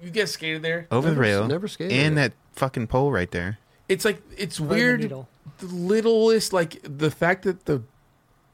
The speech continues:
Speaker 1: the stairs curve with it. So it's a hard angle to really, like, understand where to pop.
Speaker 2: Mm-hmm.
Speaker 1: And then you have to go high enough, but then you, but you can't go fast.
Speaker 2: Yep.
Speaker 1: You have to go kinda slow. It's so weird that
Speaker 2: And that
Speaker 1: you
Speaker 2: thing is slippery.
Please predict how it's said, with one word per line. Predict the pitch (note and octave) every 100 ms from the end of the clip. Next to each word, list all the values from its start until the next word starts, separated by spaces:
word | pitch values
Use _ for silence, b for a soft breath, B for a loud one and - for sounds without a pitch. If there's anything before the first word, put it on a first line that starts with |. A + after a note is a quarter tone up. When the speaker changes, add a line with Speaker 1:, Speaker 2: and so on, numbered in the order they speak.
| - D#3
Speaker 1:
the | C3+
stairs | - - C3 D3+ D3+
curve | - E3+ F3+ F3+
with | F#3 F3+
it. | A3 G#3+ b b b b
So | D#3+
it's | D3
a |
hard | A#2 - G#3+ G#3 F#3+
angle | D3 D#3+ E3+
to | C#3
really, | C#3 C3 A2+
like, | A2 G2 - -
understand | C3+ B2+ - C#3
where | C3
to |
pop. | G#2 - G#2 A#2+ -
Speaker 2:
Mm-hmm. | G#2+ G2+ F#2+ F#2+ _ _ - -
Speaker 1:
And | D3
then | F3
you | F#3+
have | G3
to |
go | D#3+ D3+
high | C3 F3 G3
enough, | F#3+ D3+ B2+ A#2
but | C3 C3+
then | C#3+
you, | D#3 D#3 _ _ _ _ A#2
but | D3
you | D#3+
can't | F#3 G3+
go | E3
fast. | B2+ - F3 C3+ E2 - - _ A2+
Speaker 2:
Yep. | G2+ - _
Speaker 1:
You | D3 E3
have | -
to |
go | D#3+
kinda | B2+ - E3+ F3
slow. | - D3+ D3 F3 F#3 F#3+ _ _ _ _ -
It's | C3+
so | - - D#3 D#3
weird | C#3+ C3 C#3 C#3 B2+
that |
Speaker 2:
And | D#3
that | E3+
Speaker 1:
you | D#3+
Speaker 2:
thing | D#3
is | A#2+
slippery. | - C#3+ C#3+ F#2